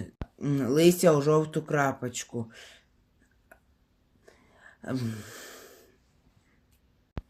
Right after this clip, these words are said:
він мені дуже подобається, е, советую ні-, советую його купити. А, щ-, у нас тут є,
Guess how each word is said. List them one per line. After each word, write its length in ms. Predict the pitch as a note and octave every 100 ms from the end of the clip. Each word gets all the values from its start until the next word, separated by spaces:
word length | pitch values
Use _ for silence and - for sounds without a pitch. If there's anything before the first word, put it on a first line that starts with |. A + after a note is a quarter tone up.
| _
він 240 | - F3 F#3
мені 220 | F3 E3
дуже 260 | D#3 F3 E3
подобається, 800 | D#3 D#3 F#3 G3 F#3+ F3 E3+ D3+ F#3 F3+ -
е, 360 | D#3 D3+ C#3+ A2
советую 640 | - C#3 D#3 F3+ F3+ F3
ні-, 200 | D#3+ D3+ - _ _ _ _ _ _ _ _ -
советую 880 | - D3+ E3 F3 F3+ E3+ D#3+ D3+ - _
його 520 | - D#2 C#3 C3+ D#3 D#3
купити. 640 | D3+ - C#3 A#2 - G#2+ - _ _ _ _ _ - _ _ - - - -
А, 260 | C3 B2 A2+ - _
щ-, 520 | - G#2 - - - -
у 200 | C#2+ D3+
нас 260 | E3+ F#3
тут 260 | F#3 F3+ -
є, 220 | D#3 E3